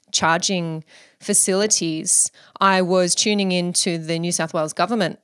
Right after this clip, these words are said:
webinar, which was a couple of weeks prior to our recording this chat, and I will include a link to the replay under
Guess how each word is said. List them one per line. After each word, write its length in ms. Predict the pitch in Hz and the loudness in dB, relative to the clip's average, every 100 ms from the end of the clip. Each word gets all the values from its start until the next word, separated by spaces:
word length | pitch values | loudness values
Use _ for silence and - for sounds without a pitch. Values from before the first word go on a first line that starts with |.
| _ 190 | _ -4
webinar, 600 | 175 170 180 165 156 165 | -2 0 0 0 0 -2
which 180 | 170 - | -6 -4
was 200 | 160 160 | -6 -2
a 40 | |
couple 220 | 175 190 | -2 0
of 60 | 175 | -2
weeks 400 | 175 - - - 180 - | -2 -4 -6 -8 -16 -4
prior 320 | 190 165 233 | 2 2 2
to 240 | - 185 - | 0 -2 -2
our 260 | 170 165 | -2 -4
recording 440 | 160 165 180 165 165 | -6 -6 -4 -4 -4
this 200 | 185 - | -4 -2
chat, 360 | 220 208 - 170 | -2 -4 -8 -8
and 100 | 165 | -6
I 60 | |
will 180 | 165 180 | -4 -4
include 300 | 170 175 160 | -4 -6 -8
a 40 | |
link 280 | 151 160 - | -6 -8 -6
to 180 | - 165 | -8 -6
the 80 | 156 | -6
replay 540 | 156 160 165 - - - | -8 -6 -6 -6 -8 -8
under 480 | 165 160 156 151 | -8 -4 -6 -6